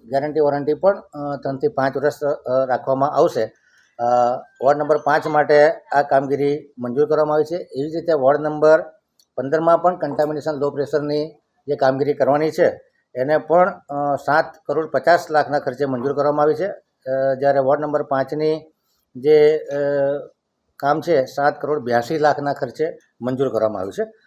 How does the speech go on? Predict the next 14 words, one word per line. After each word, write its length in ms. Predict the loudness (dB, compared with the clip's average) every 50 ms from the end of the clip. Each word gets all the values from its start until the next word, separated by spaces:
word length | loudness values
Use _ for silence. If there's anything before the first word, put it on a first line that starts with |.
| _ _ -4
આગામી 340 | -2 0 2 2 2 0 -2
દિવસોમાં 1200 | -4 -6 -6 -2 0 2 4 2 2 0 -4 -14 _ _ _ _ _ _ _ -4 -4 -4 -4 -4
અલગ 280 | -6 -2 0 0 2 2
અલગ 200 | 2 2 2 2
વોર્ડમાં 400 | 2 2 2 2 0 0 0 0
જે 120 | -2 -2
જગ્યાએ 500 | -2 -2 -2 2 4 4 4 4 2 0
લો 140 | -2 -4 -2
પ્રેશર 300 | -2 -4 -4 -4 -4 -4
અને 200 | -4 -2 -4 -4
કન્ટામિનેટેડ 540 | -4 -4 -6 -4 -4 -4 -4 -4 -6 -6 -6
પાણીના 260 | -6 -6 -4 -4 -6
પ્રોબ્લેમ 360 | -4 -4 -6 -6 -6 -6 -6
છે, 120 | -4 -4